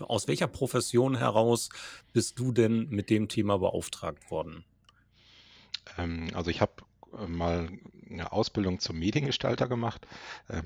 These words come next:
Speaker 2: das klassisch in einer, äh, Druckerei gemacht, also bin tatsächlich auch noch gegoucht worden, also ich bin ein Jünger Gutenbergs, äh, also so richtig klassisch, hab auch irgendwie, ähm, acht Wochen in der Druckerei gearbeitet, so dass ich irgendwie die Druckmaschinen kennenlerne,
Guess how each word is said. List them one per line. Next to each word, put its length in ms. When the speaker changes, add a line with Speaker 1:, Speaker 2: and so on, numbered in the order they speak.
Speaker 2:
das 160
klassisch 360
in 80
einer, 220
äh, 140
Druckerei 500
gemacht, 340
also 160
bin 300
tatsächlich 520
auch 60
noch 160
gegoucht 560
worden, 280
also 120
ich 100
bin 120
ein 80
Jünger 240
Gutenbergs, 680
äh, 140
also 220
so 60
richtig 300
klassisch, 400
hab 320
auch 240
irgendwie, 440
ähm, 380
acht 240
Wochen 180
in 100
der 60
Druckerei 500
gearbeitet, 440
so 100
dass 160
ich 100
irgendwie 180
die 60
Druckmaschinen 540
kennenlerne, 360